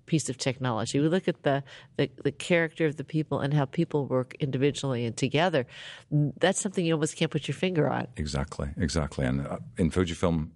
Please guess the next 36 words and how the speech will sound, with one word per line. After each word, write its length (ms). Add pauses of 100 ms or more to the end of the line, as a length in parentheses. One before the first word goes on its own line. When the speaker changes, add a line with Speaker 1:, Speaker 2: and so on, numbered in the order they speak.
Speaker 2:
characterized 520
as 120
the 80
Fujifilm 500
way. 380 (480)
This 160
is 100
the 100
way 200
we 100
do 160
things. 480 (340)
Um, 320
so 380
in 140
terms 280
of 60
manufacturing, 760 (360)
very 260
much 220
attention 460
to 140
that 160
detail, 500 (220)
problem 340
solving, 560
potential 460
problem 360
analysis, 720 (240)
tools 320
that 140
our 120
manufacturing 540
people 300
are 40
just 360